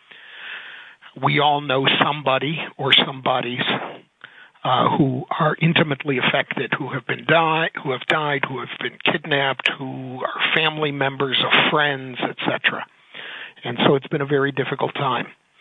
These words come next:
That is why our congregation, Congregation Beth Israel in Honesdale, will be gathering on Friday night at seven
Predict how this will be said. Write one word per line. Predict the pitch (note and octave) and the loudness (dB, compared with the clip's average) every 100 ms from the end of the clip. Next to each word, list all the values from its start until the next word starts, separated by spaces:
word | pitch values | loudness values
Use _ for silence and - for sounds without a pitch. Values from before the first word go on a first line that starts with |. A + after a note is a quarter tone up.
| - - - - - - | -14 -12 -14 -16 -18 0
That | D3 D3+ | 4 4
is | D#3 - | 4 4
why | D3+ D3+ D3 | 6 6 4
our | D3 B2 | 2 2
congregation, | - D3+ C#3+ C3 C#3+ D3 C#3+ D#3 C#3 C3+ | 0 0 0 4 4 6 4 4 -2 -6
Congregation | C#3+ B2+ C3 A#2+ C3 | -4 -2 2 2 2
Beth | B2+ - | -4 -2
Israel | C3+ - C3+ B2 | 2 2 2 -2
in | B2 - | -4 -4
Honesdale, | C#3+ C#3 C3+ C3+ C3+ C3 | -2 -2 -2 -2 -2 -4
will | C3 C3 | -4 -6
be | C3+ C3+ | -4 -6
gathering | B2 C3+ C#3 C#3 C#3+ C3 | -4 0 2 2 -2 -4
on | B2 B2 - | -6 -2 2
Friday | C#3+ C#3 B2 | 2 2 -2
night | C3 C3 C3 | -2 -2 -2
at | - | -2
seven | - B2+ | -4 -2